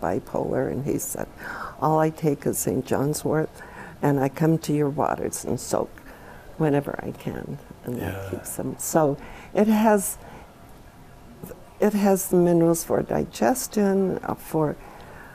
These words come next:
Speaker 1: um, it has a little arsenic in it.
Speaker 2: Yeah.
Speaker 1: And that actually is what, that keeps the bacteria count down.
Speaker 2: Yeah.
Speaker 1: So we've never had any issues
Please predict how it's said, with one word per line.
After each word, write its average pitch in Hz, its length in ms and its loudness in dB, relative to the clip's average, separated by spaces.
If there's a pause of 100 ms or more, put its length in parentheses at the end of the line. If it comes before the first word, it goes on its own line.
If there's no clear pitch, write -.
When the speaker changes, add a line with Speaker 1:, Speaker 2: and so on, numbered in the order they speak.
(160)
Speaker 1:
um, 160 520 2 (880)
it 196 120 0
has 247 320 4
a 202 80 8
little 220 420 6
arsenic 170 560 0
in - 160 -4
it. 64 160 -6 (160)
Speaker 2:
Yeah. 101 240 4 (320)
Speaker 1:
And 185 380 6
that 220 460 6
actually 165 600 2
is - 300 0
what, 165 180 2 (420)
that 233 220 2
keeps - 580 2 (260)
the 185 80 2
bacteria 170 720 4
count - 420 -2
down. - 360 -4 (280)
Speaker 2:
Yeah. 92 200 -4 (220)
Speaker 1:
So - 160 2
we've 170 200 4
never 180 420 4
had 160 300 -2
any - 380 -2
issues - 640 -8